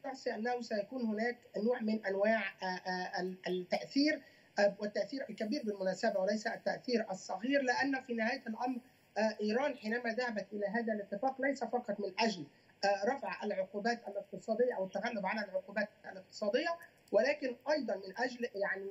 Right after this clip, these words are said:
آه، كسب أوراق ضغط فيما يتعلق بالاتفاق، آه، آه، النووي. وأعتقد أننا كما قلت المسألة، آه، لن تذهب إلى حرب ولن تذهب إلى أي نوع من أنواع المواجهة العسكرية، ومن ثم هي مواجهات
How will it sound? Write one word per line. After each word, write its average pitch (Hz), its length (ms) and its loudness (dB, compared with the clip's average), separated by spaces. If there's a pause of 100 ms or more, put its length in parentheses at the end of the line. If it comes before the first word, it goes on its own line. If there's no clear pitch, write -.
(160)
آه، 190 200 -2
كسب 202 280 0 (100)
أوراق 214 360 0 (120)
ضغط 254 260 -6
فيما 240 280 -6
يتعلق 220 440 -4 (100)
بالاتفاق، 226 880 -4 (360)
آه، - 20 6
آه، 196 500 0
النووي. 208 360 2
وأعتقد 208 560 0
أننا 247 280 0
كما 262 260 -4 (100)
قلت 240 200 0
المسألة، 214 480 2 (380)
آه، 214 120 6
لن 320 240 4
تذهب 285 400 0
إلى 180 180 -4 (100)
حرب 226 280 0
ولن 202 240 2
تذهب 208 320 0
إلى 185 220 2
أي 214 80 2
نوع 214 200 2
من 202 140 2
أنواع 196 220 2
المواجهة 185 320 2
العسكرية، 208 540 2
ومن 202 140 -2
ثم 240 180 0
هي 226 200 8
مواجهات 202 520 4